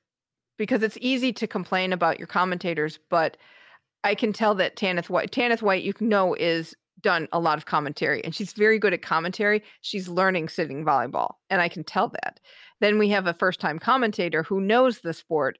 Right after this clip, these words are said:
and is learning how to commentate, and I know she's been practicing, but y-, you can really tell how difficult it is to talk, uh, intellectually about a sport and communicate what's going on and,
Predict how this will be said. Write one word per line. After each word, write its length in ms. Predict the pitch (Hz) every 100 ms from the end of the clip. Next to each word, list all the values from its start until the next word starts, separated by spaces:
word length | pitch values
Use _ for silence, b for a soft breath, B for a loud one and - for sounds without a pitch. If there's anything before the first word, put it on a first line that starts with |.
| -
and 100 | 190
is 160 | 180 175
learning 320 | 185 190 175
how 100 | 170
to 80 | 151
commentate, 760 | - 202 208 185 175 135 -
and 140 | 190 185
I 60 |
know 180 | 202 262
she's 180 | - 202
been 160 | 160 151
practicing, 640 | 208 202 151 - 110 143
but 200 | 170 - b b b b b _ _ _ -
y-, 240 | 220 208 - _ _
you 160 | 247 240
can 220 | 240 247
really 220 | 247 214
tell 260 | 196 214 180
how 160 | 196
difficult 540 | 175 196 190 - 175 -
it 120 | 160
is 440 | - 180 147 151 - b b _
to 500 | - 214 180 165 160 - _ _
talk, 400 | - 208 202 - - -
uh, 260 | 185 151 147
intellectually 720 | 208 202 190 202 - 180 180
about 340 | 165 180 160 - 175
a 40 |
sport 680 | - - 254 214 160 160 - b b b _ _ -
and 300 | 185 175 -
communicate 580 | - 226 233 220 214 -
what's 180 | 175 -
going 320 | 180 165 165
on 460 | 170 175 165 156 -
and, 280 | 185 185 175